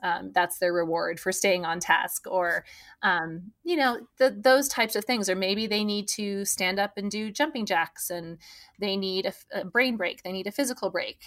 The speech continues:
um, every few minutes. So that's really how the S L P can work with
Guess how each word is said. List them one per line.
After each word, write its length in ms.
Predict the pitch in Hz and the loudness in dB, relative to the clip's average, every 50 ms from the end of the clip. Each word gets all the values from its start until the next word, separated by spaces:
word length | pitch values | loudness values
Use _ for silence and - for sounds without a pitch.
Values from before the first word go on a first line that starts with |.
| - - | -4 -2
um, 360 | 190 185 175 175 175 196 - | 0 0 0 0 -4 -2 -2
every 200 | - 190 185 190 | 0 0 0 0
few 200 | 185 - 196 185 | -2 -4 -4 -6
minutes. 280 | 180 175 175 - - - | -4 -6 -6 -6 -2 2
So 220 | - 262 254 254 254 - - - - _ _ _ _ _ | 4 4 4 2 0 -6 -16 -20 -20 _ _ _ _ _
that's 400 | 214 202 - 269 302 311 - - | 4 8 10 10 10 8 6 0
really 200 | 311 311 294 269 | -2 0 0 0
how 160 | 247 214 208 | 2 2 2
the 140 | 190 190 - | 2 4 2
S 140 | 190 190 - | 2 2 2
L 100 | 208 190 | 0 -2
P 480 | - - - 196 190 185 185 185 185 - _ - | -4 -4 -6 -4 -4 -4 -4 -6 -8 -12 _ -8
can 160 | - 208 196 175 | -6 -4 -4 -2
work 280 | 180 185 196 208 - _ - | 0 0 0 0 -2 _ -2
with 480 | 240 320 285 202 208 214 - - - | 0 2 2 2 2 0 -2 -10 -8